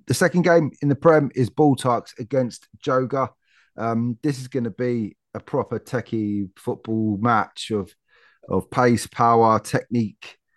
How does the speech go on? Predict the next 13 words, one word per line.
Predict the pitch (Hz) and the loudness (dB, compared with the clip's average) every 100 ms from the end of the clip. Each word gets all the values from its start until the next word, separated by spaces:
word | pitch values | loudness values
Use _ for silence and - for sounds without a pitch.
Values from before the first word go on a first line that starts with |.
| _ - | _ -4
Uh, | 101 | -2
this | 110 | -2
will | 107 | -2
be | 110 | -2
an | 107 | -2
excellent | 104 - 104 | -4 -6 -6
one | 85 98 92 | -4 -4 -2
down | 98 92 | -2 -2
at, | 92 - - | -4 -8 -8
um, | 95 90 90 87 - _ | -4 -2 -2 -4 -8 _
Sporting | - 101 92 | -10 -6 -6
Club | 95 92 | -6 -6
Thamesmead. | - 92 78 82 | -4 -4 -4 -8